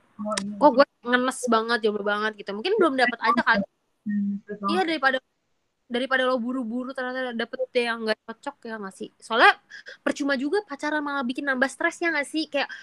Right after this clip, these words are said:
Speaker 2: pacaran tuh
Speaker 1: Hmm.
Speaker 2: semestinya bikin makin happy gitu, bukan nambah stres, ya. Hmm,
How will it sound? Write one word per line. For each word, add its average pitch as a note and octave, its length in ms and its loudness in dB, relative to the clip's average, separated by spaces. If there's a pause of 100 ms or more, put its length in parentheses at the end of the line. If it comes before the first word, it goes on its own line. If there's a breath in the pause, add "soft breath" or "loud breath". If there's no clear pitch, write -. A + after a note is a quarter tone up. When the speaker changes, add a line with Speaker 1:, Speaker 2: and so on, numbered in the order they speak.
Speaker 2:
pacaran G#3+ 240 2
tuh F#3+ 140 2
Speaker 1:
Hmm. F#3 80 -6
Speaker 2:
semestinya E4+ 240 0
bikin D4 220 -4 (340 loud breath)
makin C4 280 -2
happy D4+ 520 2 (140)
gitu, F#3 180 -6
bukan F#3+ 180 0
nambah G3+ 200 -2 (180)
stres, - 240 -10 (140)
ya. A3 100 -8 (640)
Hmm, A#3 240 2